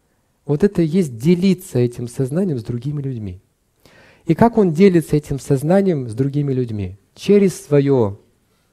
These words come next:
поведение, через свои слова, через то, что он, а, людям, а, что-то рассказывает. И вот когда у человека есть сознание Кришны, то даже когда он на работе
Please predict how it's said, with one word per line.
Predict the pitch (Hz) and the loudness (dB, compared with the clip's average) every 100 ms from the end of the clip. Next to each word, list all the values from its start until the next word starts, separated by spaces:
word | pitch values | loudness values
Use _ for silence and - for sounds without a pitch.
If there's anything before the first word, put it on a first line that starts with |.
| _ _ _ _ - | _ _ _ _ -2
поведение, | 127 117 101 98 98 131 196 208 _ _ _ | 2 2 0 -2 0 -2 -4 -6 _ _ _
через | - 160 151 | -4 -2 -2
свои | - 131 | -4 -4
слова, | 117 - 117 110 147 180 180 _ _ | -4 -4 -4 0 0 -2 -6 _ _
через | - 131 - | -4 -4 -4
то, | 170 | -6
что | 175 - 151 | -6 -6 -4
он, | 156 143 131 - | -4 -6 -12 -6
а, | 113 110 | -2 -2
людям, | 123 160 147 143 127 - | -2 -2 0 -2 -4 -10
а, | 123 | -12
что-то | 139 - 143 127 | -10 -6 -2 -2
рассказывает. | 117 - 120 101 87 87 _ _ _ _ _ _ _ _ _ - _ _ _ | -2 0 0 0 -8 -12 _ _ _ _ _ _ _ _ _ -20 _ _ _
И | - | 0
вот | 185 208 | 2 2
когда | 185 185 214 | 2 4 4
у | |
человека | 202 - 190 190 180 | 4 0 0 0 0
есть | 180 196 175 | 2 2 2
сознание | - 170 165 180 170 156 | 2 2 4 4 4 0
Кришны, | - 226 - 135 92 - _ _ _ _ _ _ _ _ _ _ _ _ _ _ - | 0 -2 -2 -6 -6 -10 _ _ _ _ _ _ _ _ _ _ _ _ _ _ -4
то | 160 | 0
даже | 196 185 | 2 2
когда | 180 180 180 | 2 2 2
он | 165 | 4
на | 160 | 4
работе | 175 180 175 156 - 90 | 4 2 0 -2 -4 -10